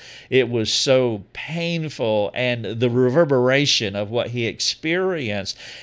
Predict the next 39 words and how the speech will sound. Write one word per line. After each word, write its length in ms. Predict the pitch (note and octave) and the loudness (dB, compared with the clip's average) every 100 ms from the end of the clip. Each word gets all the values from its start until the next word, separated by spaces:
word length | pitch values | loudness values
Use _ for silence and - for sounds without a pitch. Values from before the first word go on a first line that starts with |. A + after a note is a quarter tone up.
| - | -14
e-, 320 | - C#3+ D#3 - _ _ | 2 4 4 -2 _ _
even 300 | D3 D3+ C3+ | 0 0 2
though 200 | C3 B2 | 4 2
it's 160 | A2 | 0
not 180 | C#3 C3 | 0 0
as 160 | A2+ G#2 | 0 -2
acute 460 | F#2+ - F3+ F3+ | -6 -2 2 2
as 200 | - A2+ | 0 -2
it 100 | A2 | -2
was 300 | A2+ A#2+ A2+ A2+ | 2 2 2 -2
when 180 | A#2 | -4
he 140 | A#2 A#2+ | -2 -2
was 340 | G#2 G#2 G#2+ | -2 -4 -2
there 260 | B2+ C#3 C3 | 0 2 0
and 120 | G#2+ | -2
shortly 480 | - C#3+ B2 F#2 A2 | -2 -2 -2 -2 -2
after 420 | A#2 A#2+ - G2+ | -2 -4 -6 -8
he 160 | G#2 G2+ | -6 -6
left, 680 | G#2 C3 B3 E3 F#2+ - - - - | -2 -2 -2 -4 -6 -10 -18 -20 -12
there 220 | - C3+ C3+ | 2 4 4
is 140 | A2+ | 4
a 100 | A2 | 0
faint 420 | - D3 D3 B2 - | -2 0 0 -2 2
echo 460 | C#3 D3+ A#2+ G2+ | 4 4 4 4
of 140 | G#2 G#2 | 4 2
that 200 | A2+ - | -2 -2
trauma 560 | - C3 C3+ C3 G#2+ | -4 0 0 0 -2
that 200 | G2+ F2 | -4 -6
continues 500 | - G#2 B2+ B2 A2+ | -6 -4 -2 -2 -4
to 100 | G#2 | -4
reverberate, 840 | G2+ G#2+ G#2 C3 B2+ A2 G#2+ G2 - | -6 -6 0 0 0 -2 0 -2 -4
uh, 200 | A#2 A#2+ - | -2 -2 -2
uh, 200 | G#2+ G2+ | -4 -4
in 180 | A#2+ A#2 | -4 -4
his 280 | A2 G2+ - | -4 -6 -4
life, 380 | A#2 A#2+ G#2+ - | -2 0 -2 -2
even 400 | B2+ C3+ A2+ G2+ | -2 0 -2 0
decades 600 | A2+ G#2+ A2+ G2+ F#2 G2+ | 2 0 0 -2 -4 -4
later. 480 | A#2 B2 A2 F2 | 0 0 -2 -6